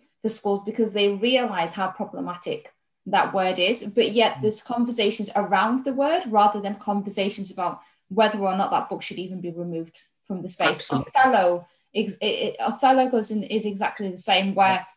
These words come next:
Speaker 1: it's almost assumed that these are, these are canons of knowledge that need to be in the curriculum, and the question is, how do we engage with them, as opposed to,
Speaker 2: Mm.
Speaker 1: we have so much literature out there,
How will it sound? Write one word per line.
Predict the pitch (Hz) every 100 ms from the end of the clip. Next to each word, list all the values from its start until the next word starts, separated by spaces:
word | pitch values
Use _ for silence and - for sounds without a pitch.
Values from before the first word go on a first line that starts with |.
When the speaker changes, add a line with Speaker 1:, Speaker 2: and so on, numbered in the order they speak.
| _ _ -
Speaker 1:
it's | 269
almost | 285 311 339
assumed | 254 - 240 269
that | 254 -
these | 220 220 220
are, | 202 202 190 190 - _ _ _ _ _ _ _ _ _ -
these | 262
are | 254 254
canons | - 254 254 262 247
of | 208
knowledge | 214 220 269 277
that | 190 202
need | 202 214 226 233
to | -
be | 226 240
in | 269 262
the |
curriculum, | 277 254 277 294 285 294
and | 208
the | 214
question | - 226 - 240 220
is, | 208 202 - _
how | - 214
do | 226 233
we | 220 196
engage | 190 180 190 214
with | 185
them, | - 180
as | 214 240
opposed | 247 240 220 226 -
to, | 208 196 190 _ _ _ _
Speaker 2:
Mm. | 135
Speaker 1:
we | 262
have | 294 240
so | - 220
much | 226 233 -
literature | 214 - 220 226
out | 208 202 -
there, | 214 226